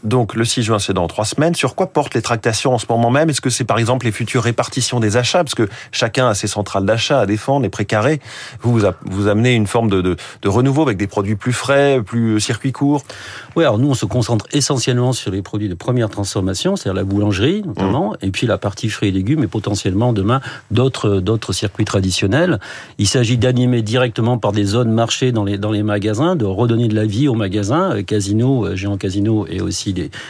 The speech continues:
Speaker 2: les autres enseignes du groupe, au travers d'une offre plus lisible, plus claire, plus dynamique, plus fraîche,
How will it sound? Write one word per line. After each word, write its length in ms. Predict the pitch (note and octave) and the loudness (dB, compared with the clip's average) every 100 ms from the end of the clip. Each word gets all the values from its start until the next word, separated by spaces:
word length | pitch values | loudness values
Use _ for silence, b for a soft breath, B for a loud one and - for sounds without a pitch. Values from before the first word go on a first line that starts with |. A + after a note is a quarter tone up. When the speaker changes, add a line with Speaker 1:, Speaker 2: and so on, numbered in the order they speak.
| B | B
Speaker 2:
les 140 | F#2+ G#2 | -2 0
autres 160 | G2+ | 0
enseignes 320 | G#2 G2 G#2+ G2 | 0 2 0 2
du 100 | F#2+ | 2
groupe, 260 | C#3 G3 B B B | 2 0 B B B
au 80 | G2 | -4
travers 340 | - A#2+ C#3 | 2 2 4
d'une 160 | A#2+ A2+ | 2 2
offre 300 | B2+ C3 A2 | 2 0 -4
plus 220 | G2 B2+ | -2 0
lisible, 340 | B2 G#2+ C3+ B2+ | 0 0 0 -2
plus 140 | A#2+ | -6
claire, 280 | - A#2+ B2+ | -2 0 0
plus 140 | - | -2
dynamique, 500 | A2 G#2+ G#2 A2 C#3 - | -2 0 2 2 0 -2
plus 120 | A2 | -8
fraîche, 440 | - D3 E3 - | -2 -2 0 -4